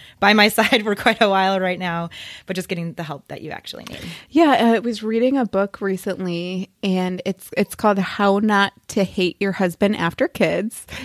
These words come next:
Speaker 2: And in it, there was a professional that was talking about, like, maybe it is that you're going to your kid's soccer game, you and your spouse are.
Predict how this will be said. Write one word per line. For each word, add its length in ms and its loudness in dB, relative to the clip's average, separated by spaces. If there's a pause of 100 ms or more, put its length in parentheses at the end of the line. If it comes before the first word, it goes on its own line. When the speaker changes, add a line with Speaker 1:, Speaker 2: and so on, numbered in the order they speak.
(680)
Speaker 2:
And 400 4 (100)
in 220 2
it, 440 -2 (360)
there 180 4
was 240 4
a 80 -2
professional 540 0
that 120 2
was 120 -2
talking 320 -2
about, 200 2
like, 220 -4 (1300)
maybe 680 4
it 180 0
is 300 0
that 180 0
you're 280 -2
going 340 2
to 120 0
your 180 4
kid's 340 -2
soccer 400 -4
game, 400 -2
you 180 4
and 100 2
your 120 0
spouse 440 -4
are. 240 -4